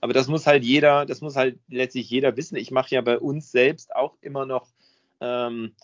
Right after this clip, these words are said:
was viele vielleicht gar nicht glauben wollen, weil wir ja auch etliche Magazine haben, aber ich mache tatsächlich für etliche Magazine zumindest noch die Social Media mit. Also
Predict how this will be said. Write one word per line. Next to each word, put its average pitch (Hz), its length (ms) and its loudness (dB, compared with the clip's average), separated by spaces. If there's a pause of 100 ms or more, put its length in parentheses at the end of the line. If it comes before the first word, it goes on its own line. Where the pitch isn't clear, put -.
(180)
was 117 160 -6
viele 127 240 0
vielleicht 117 280 4
gar 117 160 4
nicht 117 140 -8
glauben 127 400 4
wollen, 131 220 0
weil 117 120 -2
wir 117 80 0
ja 110 120 0
auch 110 240 -10 (160)
etliche 123 420 -8
Magazine 117 720 -6
haben, 131 380 0
aber 113 180 -4
ich 110 160 -12
mache 117 220 -4
tatsächlich 120 640 -2 (360)
für - 340 2
etliche 143 480 0
Magazine 131 720 0
zumindest 156 880 -2
noch 147 160 0
die 139 120 -6
Social 139 400 2
Media 127 340 4
mit. 117 440 0
Also 110 420 -6